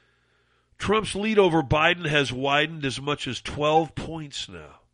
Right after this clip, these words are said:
That's when given a list of Trump, Biden, and third-party candidates. So that would include Robert Kennedy Junior,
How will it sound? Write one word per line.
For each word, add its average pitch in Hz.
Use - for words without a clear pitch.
That's 151
when 160
given 160
a 170
list 156
of 110
Trump, -
Biden, 139
and 190
third-party 151
candidates. 120
So -
that 139
would 156
include 147
Robert 127
Kennedy 139
Junior, 95